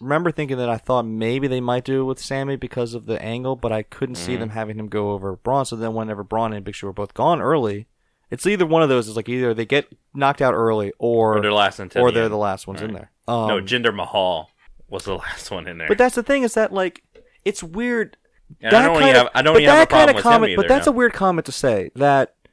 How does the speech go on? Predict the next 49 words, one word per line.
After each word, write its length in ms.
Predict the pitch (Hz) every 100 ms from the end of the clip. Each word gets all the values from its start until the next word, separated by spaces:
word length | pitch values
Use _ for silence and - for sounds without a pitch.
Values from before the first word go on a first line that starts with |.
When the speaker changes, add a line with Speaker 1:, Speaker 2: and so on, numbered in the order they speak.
| _ _ _ _
Speaker 1:
like, 200 | 131 123
why 340 | 123 113 131 143
would 160 | 156 143
it 60 |
be 80 | 135
Jinder 260 | 123 127 117
Mahal? 420 | 104 110 101 95 - _ -
Speaker 2:
It's 100 | 131
Speaker 1:
'Cause 80 |
you 40 | 131
Speaker 2:
not, 80 | 135
Speaker 1:
don't 160 | 185 123
Speaker 2:
no, 60 |
Speaker 1:
like 140 | 165 165
Speaker 2:
it's 100 | 147
Speaker 1:
Jinder 140 | 131
Speaker 2:
Jinder 40 | 110
Speaker 1:
Mahal. 180 | 110
Speaker 2:
Mahal 240 | 101 120 107
because 320 | 101 104 92
whenever 280 | 98 98 92
it 20 |
was 100 | 85
Jinder 200 | - 98
Mahal 320 | 92 87 95 87
and 120 | 85
Mojo, 300 | 92 92 85
I, 120 | 82 82
I 120 | 95
instantly 440 | 92 - 82 85
knew 200 | 85 85
who 140 | 85 80
was 140 | 76
gonna 180 | 85 78
win. 220 | 76 73 _ _ -
That's 220 | 101 104
Speaker 1:
Yeah. 120 | 104
Speaker 2:
why 140 | 85 82
I 20 |
say 180 | - 80
Jinder 240 | 78 73
Mahal. 260 | 73 - -
Speaker 1:
Okay. 300 | - - - - - - _
But 320 | 147 147 - _ _ _ -
it's 160 | 156 180
one 120 | 185
of 60 |
those, 220 | 170 165 151
like, 380 | 139 131 -